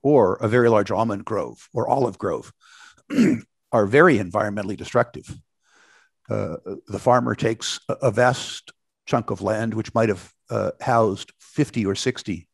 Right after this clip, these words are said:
species of flora, and they kill everything except for the olive tree. <laughs> But because olive trees are green, uh, that gets a pass on the E. Irrespective of the destruction, what's important in the near term is the narrative.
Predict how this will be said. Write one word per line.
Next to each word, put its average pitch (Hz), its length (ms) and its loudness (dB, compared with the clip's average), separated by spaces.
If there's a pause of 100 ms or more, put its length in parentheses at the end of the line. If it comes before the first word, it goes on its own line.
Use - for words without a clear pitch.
(140)
species - 460 -6
of 104 100 -14
flora, 117 420 0 (680)
and 123 120 2
they 117 80 0
kill 151 260 4
everything 107 340 0
except 113 260 -6
for 110 60 0
the 107 100 0
olive 120 260 2
tree. 80 220 -8 (920)
<laughs> - 880 -14
But 151 140 -2
because 165 300 4
olive 170 260 6
trees 117 260 0
are 107 60 -2
green, 110 440 -2 (640)
uh, 117 340 -6 (240)
that 127 180 0
gets - 200 -2
a 120 40 -10
pass 113 460 2
on 104 200 -8
the 95 200 -8
E. - 280 -2 (880)
Irrespective 123 720 2
of 90 120 -4
the 92 80 -8
destruction, 101 680 -4 (580)
what's 123 200 2
important 117 460 0
in 101 80 -2
the 104 80 -4
near 123 180 2
term 85 400 -6
is 110 220 -4
the 101 100 -6
narrative. 104 600 -4